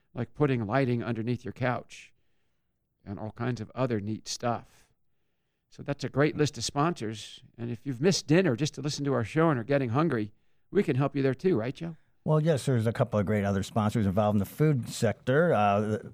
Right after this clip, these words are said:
Speaker 2: Very Good Food Foundation, headed up by Michelle Ciccarelli-Lirac. Uh, they do great programs, uh, with us, with us throughout the year. And in September, they're moving their annual s-, uh, Very Good Night Dinner to September this year, which will be nice 'cause it'll be a little cooler.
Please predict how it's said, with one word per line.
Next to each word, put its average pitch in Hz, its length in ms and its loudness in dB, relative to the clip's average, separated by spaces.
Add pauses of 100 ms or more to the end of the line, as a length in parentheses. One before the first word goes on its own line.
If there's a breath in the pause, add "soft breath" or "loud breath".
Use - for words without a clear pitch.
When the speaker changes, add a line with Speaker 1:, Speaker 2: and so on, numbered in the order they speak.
Speaker 2:
Very 113 280 2
Good 98 180 0
Food 117 200 2
Foundation, 117 500 2
headed 104 180 2
up 107 100 0
by 98 100 0
Michelle 98 320 0
Ciccarelli-Lirac. 110 1120 0 (100)
Uh, 95 140 -2
they 95 120 0
do 92 180 -2
great 92 260 -2
programs, 92 560 -2
uh, 87 180 0
with 90 160 0
us, 87 240 -4
with 90 180 -4
us 98 140 -2
throughout 87 300 -2
the 87 80 -2
year. 98 180 0
And 98 240 0
in 85 100 0
September, 139 600 0
they're 98 120 0
moving 110 340 2
their 87 300 -2
annual 92 360 -2
s-, - 200 -10
uh, 92 120 -6
Very 90 320 -4
Good 82 140 -4
Night 82 200 -8
Dinner 82 200 -4
to - 140 -12
September 90 460 -6
this 80 220 -8
year, 87 160 -4 (240 soft breath)
which 190 160 4
will 165 60 2
be 131 100 2
nice 127 240 2
'cause 113 140 0
it'll 107 80 2
be 110 80 2
a 113 40 2
little 104 120 2
cooler. 120 540 2